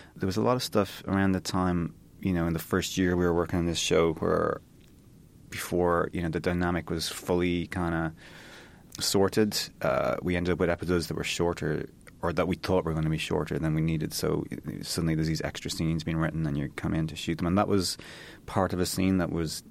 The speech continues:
down to be shot, like, uh, at the end of the first season, but we never shot it. So it was in my head, and I knew that they, the writers had come up with this thing, which is a kind of a Littlefinger mandate, if you like. And, uh, you know, it was in my head, but it was a couple of years later that it came up as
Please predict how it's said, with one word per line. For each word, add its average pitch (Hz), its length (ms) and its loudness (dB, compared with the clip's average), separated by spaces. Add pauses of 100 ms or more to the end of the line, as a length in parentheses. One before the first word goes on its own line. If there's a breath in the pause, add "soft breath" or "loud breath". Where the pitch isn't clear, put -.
down 90 280 2
to - 80 -6
be 85 100 -2
shot, 82 380 0 (140)
like, 80 240 -2
uh, - 260 0 (140)
at - 80 -12
the 82 100 -2
end 85 140 0
of 80 40 0
the 78 60 0
first 78 260 -4
season, 82 240 0
but 76 100 0
we 76 80 -2
never 80 160 0
shot 82 260 0
it. 80 120 -2
So 90 220 2 (380 loud breath)
it - 60 -2
was 95 100 4
in 123 80 8
my 110 120 8
head, 98 380 4
and 101 80 2
I 90 60 4
knew 98 180 6
that 95 140 4
they, 90 240 4
the 85 120 0
writers 87 320 2
had 82 140 -4
come 92 160 -2
up 82 140 -6
with 85 100 -4
this - 420 -2 (440)
thing, 92 380 0
which 87 120 -2
is 82 140 -2
a 73 140 -8
kind - 220 -4
of 78 140 -4 (220)
a - 180 -2
Littlefinger 80 800 -2
mandate, 82 680 -2 (500 loud breath)
if - 140 -10
you 85 80 0
like. 80 400 -2 (160)
And, 80 320 -2
uh, 78 260 0 (680 loud breath)
you - 80 -6
know, 78 100 0
it 78 60 0
was 80 120 -2
in 92 60 2
my 82 80 2
head, 87 260 2
but 76 100 -2
it 82 40 -2
was 82 120 0
a 80 60 -4
couple - 260 -2
of 85 60 0
years 82 280 0
later 80 280 0
that 76 100 -2
it 76 120 -8
came 80 240 -2
up 80 180 -6
as - 340 -8